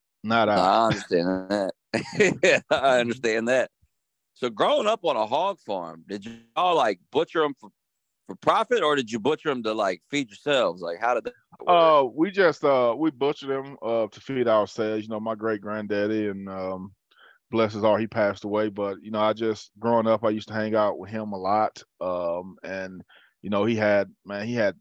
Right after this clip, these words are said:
Speaker 1: tons of hogs, and, you know, we just, it was like a family thing back in the day. You know, we, uh, we'll kill hogs, make, make Brunswick stew, make crackling, you know, uh, and,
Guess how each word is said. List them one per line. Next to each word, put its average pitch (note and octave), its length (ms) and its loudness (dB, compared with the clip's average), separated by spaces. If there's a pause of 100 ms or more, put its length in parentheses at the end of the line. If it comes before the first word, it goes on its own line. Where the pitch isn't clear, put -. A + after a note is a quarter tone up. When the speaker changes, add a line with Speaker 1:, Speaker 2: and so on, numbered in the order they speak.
(140)
Speaker 1:
tons A2 560 -4
of F#2 100 -8
hogs, G2+ 460 2
and, F#2+ 160 -12
you B2 80 -10
know, B2+ 120 -2
we B2 120 -2
just, A#2+ 300 -4
it B2+ 100 2
was B2 120 -6
like C3 200 2
a G2+ 40 -2
family B2 520 -2
thing G#2 380 -8 (360)
back A2 240 2
in A2+ 80 0
the G#2 60 -2
day. G#2 260 2
You A#2 140 -2
know, G#2+ 180 -4
we, G#2+ 260 -4
uh, G2 140 -4 (100)
we'll G2+ 180 -6
kill A#2 340 2
hogs, A2 520 2
make, G#2+ 300 -6 (100)
make A2 260 -4
Brunswick G#2+ 580 -2
stew, G#2+ 640 0 (380)
make G#2 240 -4
crackling, A2+ 960 -2
you B2 80 -10
know, A2+ 320 -6 (200)
uh, G#2 360 -2 (140)
and, G#2 360 -8